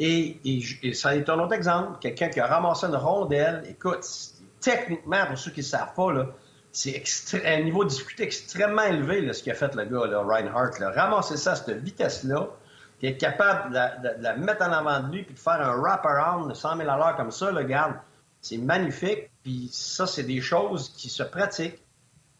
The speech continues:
Et, et, et donc, je voulais juste, euh, revenir là-dessus pour mon-, pour, pour, pour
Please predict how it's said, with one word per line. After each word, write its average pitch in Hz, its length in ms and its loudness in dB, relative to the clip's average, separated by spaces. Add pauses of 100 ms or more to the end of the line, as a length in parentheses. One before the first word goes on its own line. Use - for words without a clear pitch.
Et, 131 280 0
et, 123 440 -6
et 113 60 -6
donc, 147 400 2
je - 120 -12
voulais 120 300 -2
juste, 143 320 -4
euh, 110 180 -2 (440)
revenir 175 460 2
là-dessus 151 500 -2
pour 120 160 -4
mon-, 131 300 2
pour, 113 260 -10
pour, 143 180 -10
pour 107 220 -14